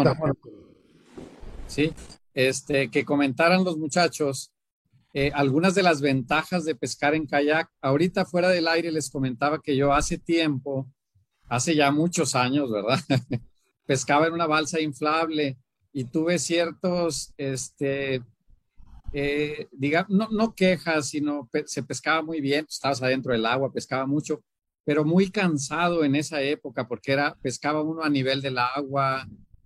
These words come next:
Speaker 2: eh, un poco difícil físicamente, ¿no? Ahorita les decía yo fuera del agua que quizá ya no es, eh, lo que yo quiero hacer a estas alturas de mi vida,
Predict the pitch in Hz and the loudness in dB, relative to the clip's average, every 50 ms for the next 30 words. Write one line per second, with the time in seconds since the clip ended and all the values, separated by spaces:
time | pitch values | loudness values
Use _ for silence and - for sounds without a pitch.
0 | _ _ _ - 120 117 117 117 120 120 120 120 120 120 120 120 120 127 - - | _ _ _ -10 -8 -6 -2 -2 -2 -2 -2 -4 -4 -6 -6 -6 -8 -8 -4 -4
1 | 170 180 202 196 - 208 190 180 151 139 143 160 165 170 - 185 180 175 165 165 | -2 0 0 0 2 4 4 4 2 2 2 0 0 0 0 0 0 0 0 -4
2 | 156 - - 175 175 - 190 165 - - 143 135 135 139 139 135 123 131 123 123 | -6 -4 -2 0 0 0 -2 -4 -2 -2 -2 0 0 0 0 -2 -4 -6 -8 -6
3 | 135 147 143 131 127 131 139 139 - 160 151 143 - _ _ _ _ _ - 135 | -4 -2 -2 -2 -2 -4 -6 -4 -2 -2 -2 -2 -4 _ _ _ _ _ -2 4
4 | 131 - - 127 120 - 143 139 147 147 147 123 123 143 139 147 143 135 131 135 | 4 4 4 4 0 0 0 2 2 2 0 0 0 0 2 2 2 2 2 2
5 | 135 139 143 151 147 - - 123 110 98 - 127 113 - - 135 139 135 143 139 | 0 0 0 -2 -4 -4 -4 -6 -6 -4 -4 -6 -4 0 2 2 2 4 4 4
6 | 143 143 147 147 143 139 139 139 139 139 127 - - - 139 127 113 107 _ _ | 4 2 0 0 0 0 0 0 -2 -4 -6 -8 -6 -4 -2 -2 -2 -4 _ _
7 | _ _ _ _ _ _ _ _ _ _ - 120 127 131 120 - 135 127 127 127 | _ _ _ _ _ _ _ _ _ _ -6 0 0 0 0 0 -2 0 2 2
8 | 147 156 - 151 156 151 151 143 123 147 143 156 151 - 160 135 143 139 123 - | 0 0 2 2 2 2 2 0 0 0 0 0 -2 -4 -4 -2 -2 -2 -2 -2
9 | 156 151 156 147 156 147 151 156 160 196 240 233 185 151 139 | -2 -2 0 0 -2 -4 -2 0 0 2 2 2 0 0 -2